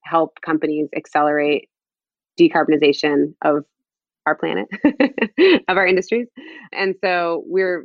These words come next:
looking at expansion in a number of different ways. I mean, and I would also just say that our team's actually been together, the core of our team, for a long time. We've been growing,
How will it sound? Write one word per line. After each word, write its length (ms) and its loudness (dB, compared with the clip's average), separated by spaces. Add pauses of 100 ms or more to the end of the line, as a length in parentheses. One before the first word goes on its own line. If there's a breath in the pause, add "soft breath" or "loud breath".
looking 280 -6
at 80 -6
expansion 540 -4
in 120 -2
a 40 2
number 640 2
of 120 -8
different 280 -8
ways. 260 -2
I 40 -2
mean, 120 4
and 100 4
I 100 6
would 100 6
also 240 2
just 180 -10
say 140 -4
that 100 -6 (100)
our 80 -6 (340)
team's 160 0
actually 220 -2
been 200 -6
together, 400 -6
the 120 -8 (180)
core 520 -4
of 60 -8
our 140 0
team, 380 -4
for 200 0
a 80 -4
long 280 -2
time. 260 -2
We've 120 0
been 160 -2
growing, 460 2